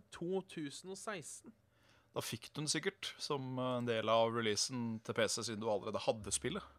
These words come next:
Speaker 1: Ja, vet du hva? Men da trekker jeg tilbake litt av alt det hatet jeg hadde.
Speaker 2: Ja.
Speaker 1: Eh,
Speaker 2: For det gjorde
Speaker 1: da
Speaker 2: plutselig jeg også, skjønner du. <laughs> Jeg, eh, jeg så liksom at,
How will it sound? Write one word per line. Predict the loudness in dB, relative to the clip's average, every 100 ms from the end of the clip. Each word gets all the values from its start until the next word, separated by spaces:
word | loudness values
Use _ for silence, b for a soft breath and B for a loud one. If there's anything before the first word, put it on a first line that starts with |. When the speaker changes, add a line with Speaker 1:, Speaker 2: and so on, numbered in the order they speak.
| -20 b b b b
Speaker 1:
Ja, | 0
vet | 4
du | 4
hva? | 2
Men | 4
da | 4 4 0 _ _ _ _ _ _ _ _
trekker | -10 -10 -10 _ -6 -4
jeg | -4
tilbake | -4 -2 -4 -4 -10
litt | -10 -14 _ _ -14 -2
av | 0 0 -2
alt | -4 -6
det | -4
hatet | -4 -6 -6 -6
jeg |
hadde. | -4 -8 -10 8
Speaker 2:
Ja. | 8 8 2 b b b b _ _
Speaker 1:
Eh, | -6 -4 -2 4
Speaker 2:
For | 12
det | 12
gjorde | 12 12
Speaker 1:
da | 8
Speaker 2:
plutselig | 8 12
jeg | 12
også, | 12
skjønner | 10 6 2
du. | B B B B 10
<laughs> | 12
Jeg, | 12 12
eh, | 8 4 2 0 8
jeg | 8 8
så | 6
liksom | 4 4 0 -2 -4 2
at, | 2 2